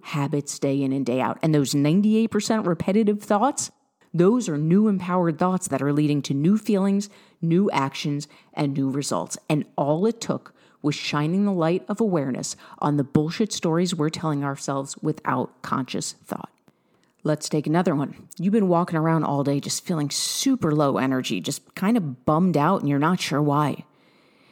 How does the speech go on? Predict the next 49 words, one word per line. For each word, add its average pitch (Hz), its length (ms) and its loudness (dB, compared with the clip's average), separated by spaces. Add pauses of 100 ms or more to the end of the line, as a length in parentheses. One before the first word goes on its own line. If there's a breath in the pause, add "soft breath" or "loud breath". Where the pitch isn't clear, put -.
(120)
In 180 100 2
the 180 60 4
past, 226 320 2
you 185 80 4
would 175 100 2
have 147 80 -6
just 147 140 -4
kept 143 180 0
going, 135 480 0
right? 139 220 -2
You 143 160 0
would 143 100 0
have 131 60 -10
just 139 160 -4
said, 139 180 0
"Oh, 127 80 0
it's - 180 -6
one 156 160 2
of 170 60 4
those 160 240 2
days," 139 460 2 (400 loud breath)
and 143 300 2
your 135 200 -4
actions 160 580 2
would 143 140 2
have 131 80 0
been 147 140 2
on 175 200 2
par 165 300 0
with 151 160 0
those 139 220 0
low 151 260 4
feelings, 139 680 0
and 147 220 -2
the 131 60 -2
results 170 480 0
would 170 100 2
have 147 80 0
been 139 460 -2
non-existent. 160 920 0
The 170 60 2
results 156 400 -2
would 160 120 0
have 143 80 0
matched 143 460 -2
the, 156 100 2
the 139 200 -4
lack 135 300 -2
of 170 100 -8